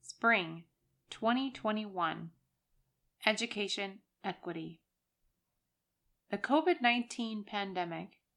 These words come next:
has exposed the inequities in our education system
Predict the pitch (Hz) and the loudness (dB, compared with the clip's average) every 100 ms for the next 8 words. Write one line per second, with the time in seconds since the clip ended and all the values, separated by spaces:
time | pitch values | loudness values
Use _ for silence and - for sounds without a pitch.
0 | - 196 214 - - 233 247 240 - 202 | -12 -8 -6 -6 2 2 2 -2 -6 -6
1 | - - 214 240 - 269 277 277 - 202 | -6 -4 -4 -4 -2 -2 0 -2 -4 -4
2 | 190 185 196 202 202 190 185 185 - 180 | -2 0 -2 -2 -6 -8 -8 -8 -8 -8
3 | - 175 170 | -6 -6 -6